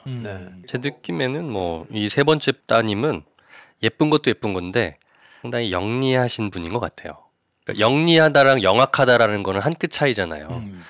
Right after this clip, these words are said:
Speaker 3: 좋은 의도를 가지고 쓰면 영리한 거고 그게 나쁜 뜻으로 가면 영악한 건데 굉장히 영악하신 분인 것 같기도 해요.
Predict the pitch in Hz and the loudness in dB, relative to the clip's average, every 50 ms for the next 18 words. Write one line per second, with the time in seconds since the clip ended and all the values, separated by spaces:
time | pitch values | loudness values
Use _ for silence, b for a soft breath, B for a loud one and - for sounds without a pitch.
0 | B B B B B - 120 123 147 156 135 120 120 110 123 120 117 113 - 104 | B B B B B 4 6 8 8 8 8 6 6 6 6 6 6 4 4 2
1 | 92 92 101 107 - - 117 127 131 113 92 82 85 87 90 87 82 80 80 80 | 0 0 -2 -4 -4 -2 0 0 0 0 0 -4 -4 -4 -6 -6 -6 -6 -8 -6
2 | 80 101 98 - - - 92 98 92 - 80 - - 127 120 - - - 107 101 | -4 -4 -4 -4 -4 -4 -2 -2 0 0 -2 -2 -2 -4 -4 -4 -4 -2 0 0
3 | 101 101 95 85 82 92 98 - - - 87 82 82 82 85 98 92 80 - B | 0 0 0 0 0 0 -2 -2 -4 -10 -10 -10 -10 -6 -4 -4 -4 -4 -6 B
4 | B B B B B B B B B B B 92 90 95 113 120 113 87 90 104 | B B B B B B B B B B B -6 0 2 4 4 4 4 4 4
5 | 127 131 - - - 139 135 - - 131 113 - - 98 98 92 - - - - | 4 2 2 0 0 2 2 0 0 -2 -4 -6 -6 -6 -6 -8 -8 -10 -12 -12
6 | - 98 - - 87 95 92 78 76 - | -12 -12 -10 -10 -8 -8 -10 -12 -14 -18